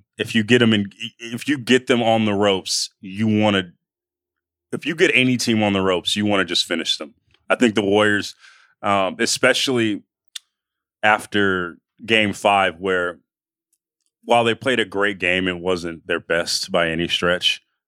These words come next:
Steph didn't play well. Um, and I think just all that coming together, I think the Warriors win, not in a rout, but I think that they win in a, in a really, in a convincing fashion.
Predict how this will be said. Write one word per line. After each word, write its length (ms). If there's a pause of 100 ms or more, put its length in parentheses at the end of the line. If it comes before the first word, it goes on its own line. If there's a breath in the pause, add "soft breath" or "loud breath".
(120)
Steph 320
didn't 200
play 200
well. 420 (180)
Um, 680 (260)
and 600 (1000)
I 80
think 680
just 280
all 260
that 240
coming 300
together, 440
I 100
think 260
the 100
Warriors 480
win, 240
not 220
in 80
a 100
rout, 380
but 80
I 80
think 240
that 160
they 100
win 300
in 100
a, 140
in 160
a 120
really, 720 (800)
in 80
a 60
convincing 580
fashion. 460